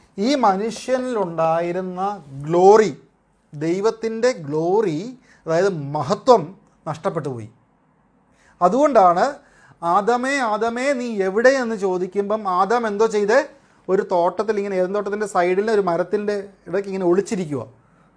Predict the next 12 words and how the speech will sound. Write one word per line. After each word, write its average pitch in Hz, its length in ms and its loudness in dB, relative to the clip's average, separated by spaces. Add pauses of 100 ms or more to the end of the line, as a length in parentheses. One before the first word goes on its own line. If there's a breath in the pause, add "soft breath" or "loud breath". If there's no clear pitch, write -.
(280 soft breath)
അപ്പോൾ 185 160 4
അതുവരെ 254 360 4
ആദാമിന് 226 600 0 (480 soft breath)
ഉടുപ്പൊന്നും 240 460 -2
ഇല്ലായിരുന്നു 185 440 0 (120)
അല്ലേ? 208 360 0 (160)
പക്ഷേ 175 200 -4
ആദാം 220 380 -2
നാണം 226 360 0
അറിഞ്ഞോ? 220 240 0
നഗ്നത 214 420 -2
അറിഞ്ഞില്ല. 220 520 2